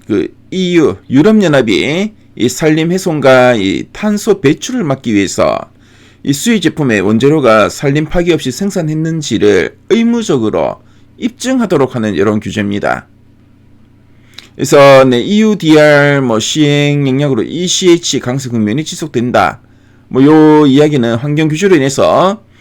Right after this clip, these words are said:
이씨에이치 공급이 더 타이트해질 수 있기 때문에, 그래서 공급은 줄고 수요는 계속 늘죠. 네, 그렇기 때문에 강세 국면이 지속되는 그런, 네, 흐름이 기-, 기대된다.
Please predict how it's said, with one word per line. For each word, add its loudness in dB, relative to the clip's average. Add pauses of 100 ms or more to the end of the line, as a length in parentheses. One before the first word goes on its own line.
(260)
이씨에이치 -2
공급이 -2
더 -4
타이트해질 -4
수 -10
있기 -8
때문에, -2 (400)
그래서 -4
공급은 2
줄고 -2
수요는 -4
계속 -6
늘죠. 0 (260)
네, -4
그렇기 -6
때문에 -2 (180)
강세 -4
국면이 -4
지속되는 -6 (300)
그런, -2 (240)
네, -16
흐름이 -6
기-, -8 (180)
기대된다. -2